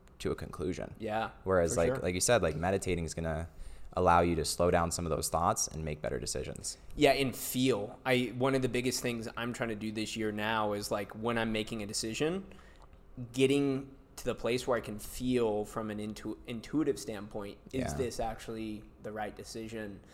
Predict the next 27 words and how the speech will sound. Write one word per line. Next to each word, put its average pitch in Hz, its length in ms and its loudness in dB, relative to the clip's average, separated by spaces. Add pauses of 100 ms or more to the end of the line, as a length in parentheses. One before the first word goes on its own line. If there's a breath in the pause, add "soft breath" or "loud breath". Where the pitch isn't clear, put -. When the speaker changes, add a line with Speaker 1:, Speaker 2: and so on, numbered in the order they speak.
(260 loud breath)
Speaker 2:
Um, 113 340 0
and 127 120 0
actually 160 260 4
really 156 240 2
being 139 400 -2
willing 123 260 -2
to 117 80 -4
accept, 117 520 -2
I 113 60 -6
would 110 120 -8
say 123 120 -2
last 110 320 0
year 123 80 -2
was 113 140 -8
the 107 80 -8
first - 280 -8
year 113 120 -2
I 101 60 -4
accepted 143 600 0 (280 loud breath)
my 117 160 0
intuition 123 760 0 (420)
is 123 160 -2
stronger 117 580 -2
than 110 200 -4
my 107 360 -6 (360 loud breath)
logical 110 460 0
brain. 95 260 -8